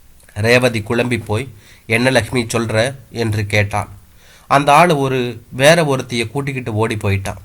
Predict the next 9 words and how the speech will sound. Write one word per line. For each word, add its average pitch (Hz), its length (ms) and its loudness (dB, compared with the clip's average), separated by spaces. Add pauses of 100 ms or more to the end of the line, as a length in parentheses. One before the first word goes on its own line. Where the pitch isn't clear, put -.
(720)
டைவர்ஸ் 127 360 2
கூட 131 300 2
ஆகிருச்சு. 104 400 -6 (800)
ரேவதியின் 110 640 0
முகம் 104 400 -2 (100)
அதிர்ச்சியில் 110 560 -2
மாறியது. 98 500 0 (720)
"அட 113 240 2
பாவமே. 123 560 2